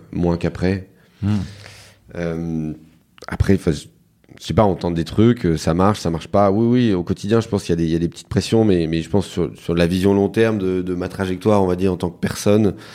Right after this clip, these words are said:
Speaker 1: euh, j'étais pas si inquiet que ça, je pense.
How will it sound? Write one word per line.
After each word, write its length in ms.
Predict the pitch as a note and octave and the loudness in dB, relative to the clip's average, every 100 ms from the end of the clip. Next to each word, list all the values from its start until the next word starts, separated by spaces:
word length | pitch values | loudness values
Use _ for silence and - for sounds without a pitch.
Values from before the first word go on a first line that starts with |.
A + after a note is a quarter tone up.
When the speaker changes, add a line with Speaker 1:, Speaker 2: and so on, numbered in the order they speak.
| - - _ - | -20 -20 _ -6
Speaker 1:
euh, 180 | D#2+ | -4
j'étais 360 | D#2+ D#2+ D#2+ E2 | -4 -4 -4 -4
pas 480 | E2 F#2 F2 F#2 F2+ | -2 2 4 4 2
si 540 | - - - - F#2 F2+ | -4 -16 -14 -6 -2 0
inquiet 300 | E2 - E2 | -2 -4 -6
que 80 | |
ça, 260 | - E2+ E2 | -4 0 0
je 120 | E2 | -2
pense. 480 | - D2+ D#2 - - | -6 -6 -6 -10 -18